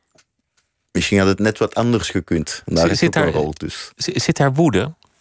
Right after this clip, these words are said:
Speaker 2: Zi-, zit daar kwaadheid bij jou?
Speaker 1: Nee.
Speaker 2: Om, omdat wat je eigenlijk zegt is: "Ja, trots, waar zouden ze trots op moeten zijn? Want, want je hebt het zelf gedaan. Het is niet, niet hun verdienste geweest."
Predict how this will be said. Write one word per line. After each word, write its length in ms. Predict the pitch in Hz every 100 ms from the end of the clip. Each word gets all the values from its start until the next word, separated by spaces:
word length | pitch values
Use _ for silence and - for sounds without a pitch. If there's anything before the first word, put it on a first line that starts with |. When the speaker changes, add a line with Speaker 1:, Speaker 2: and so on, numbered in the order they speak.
| _
Speaker 2:
Zi-, 220 | - 120 -
zit 140 | -
daar 140 | 123
kwaadheid 540 | - 147 143 - 87 98
bij 140 | 98
jou? 280 | 98 120 190 - _ - _ _ _ _ _ _ _ _ _ _ _ _ _ _ _ _ _
Speaker 1:
Nee. 580 | - 87 82 76 67 62 - _ _ _ _ _ _
Speaker 2:
Om, 160 | 120
omdat 360 | 120 120 113 123
wat 160 | 123 113
je 60 |
eigenlijk 300 | 113 127 113
zegt 200 | - 101
is: 100 | 98
"Ja, 140 | 85 90
trots, 360 | - 110 95
waar 160 | 98 92
zouden 260 | 95 95
ze 80 | 92
trots 280 | - 156 -
op 80 | 92
moeten 280 | 90 85 85
zijn? 380 | 87 90 92 - _
Want, 180 | -
want 180 | - 92
je 60 | 95
hebt 120 | 87
het 80 | -
zelf 220 | - 117
gedaan. 540 | - 87 80 78 90 -
Het 80 | -
is 120 | 92
niet, 320 | 98 90 - -
niet 200 | 95 -
hun 220 | 90 92
verdienste 560 | 98 90 110 117 -
geweest." 520 | 87 85 85 78 -